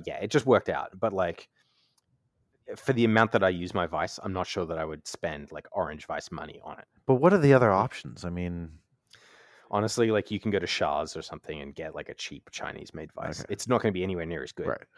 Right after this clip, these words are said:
Speaker 1: And, but the, the real reason that you buy a good vise is for repeatability. Like, you know that when you tighten it down every single time, that fixed jaw is staying in the same
Speaker 2: Mm.
Speaker 1: position and your part's ending up in the same position.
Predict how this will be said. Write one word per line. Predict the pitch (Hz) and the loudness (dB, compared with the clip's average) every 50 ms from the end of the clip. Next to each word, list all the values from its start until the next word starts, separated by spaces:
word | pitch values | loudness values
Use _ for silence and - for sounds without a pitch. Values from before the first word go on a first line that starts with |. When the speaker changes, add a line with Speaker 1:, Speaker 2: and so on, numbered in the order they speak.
| - | -8
Speaker 1:
And, | - 98 101 104 - - 117 - _ _ - _ _ _ _ - | -6 -4 -4 -6 -8 -12 -20 -20 _ _ -20 _ _ _ _ -2
but | 117 104 - | -2 0 2
the, | - 107 104 107 101 101 _ _ - | 2 4 4 4 2 -2 _ _ -6
the | 117 110 | -6 -6
real | 101 101 104 113 123 131 131 123 | -6 -4 0 4 6 6 6 6
reason | 107 104 101 101 107 110 | 4 2 0 0 0 -2
that | 92 | -2
you | 92 | -2
buy | 87 - 85 80 80 | -2 0 0 0 -2
a | 85 | -2
good | 85 92 85 | -4 -4 -4
vise | 78 87 73 87 110 - - | -4 -4 -4 -4 -4 -4 -6
is | 98 95 - - | -8 -8 -8 -8
for | - 92 85 80 80 | -8 -6 -6 -6 -8
repeatability. | - - 98 87 76 82 82 76 - - - - _ _ _ _ _ _ _ _ _ _ _ | -8 -6 -8 -6 -6 -8 -12 -12 -14 -18 -20 -20 _ _ _ _ _ _ _ _ _ _ _
Like, | 95 82 78 - | -4 -4 -4 -4
you | - 98 95 | -6 -4 -2
know | 98 101 104 101 98 98 | 0 2 4 4 4 2
that | 95 87 | 0 -2
when | 87 90 87 | -4 -6 -6
you | 82 - _ - | -8 -10 _ -12
tighten | - - 104 104 - 73 | 0 0 0 2 2 -4
it | 80 | -6
down | - 82 80 82 85 - - | -6 -6 -6 -6 -8 -6 -6
every | 95 95 92 95 90 | -4 -2 -2 -4 -4
single | - 101 90 87 85 | -4 -4 -6 -6 -6
time, | - - 87 78 67 69 - _ _ | -6 -6 -8 -8 -8 -10 -16 _ _
that | 92 87 - | -8 -8 -8
fixed | - - - 92 - - - | -8 -8 -8 -8 -8 -10 -8
jaw | - 92 85 76 | -6 -6 -4 -6
is | 73 - | -6 -10
staying | - - 92 85 85 85 | -8 -6 -6 -4 -4 -6
in | 85 85 | -6 -8
the | 82 | -10
same | - - 92 95 | -8 -6 -6 -6
Speaker 2:
Mm. | 95 | -6
Speaker 1:
position | - 92 92 87 85 78 73 76 78 76 82 _ _ | -6 -4 -4 -4 -4 -6 -8 -12 -14 -16 -18 _ _
and | 90 87 | -10 -10
your | 78 78 | -10 -10
part's | - - - 87 80 - - - | -10 -6 -6 -6 -6 -6 -8 -10
ending | 80 78 80 | -12 -10 -12
up | 80 - - | -14 -14 -16
in | - | -18
the | 82 - | -18 -18
same | - - - | -18 -18 -20
position. | _ - 87 85 - 107 113 | _ -18 -16 -14 -12 -14 -14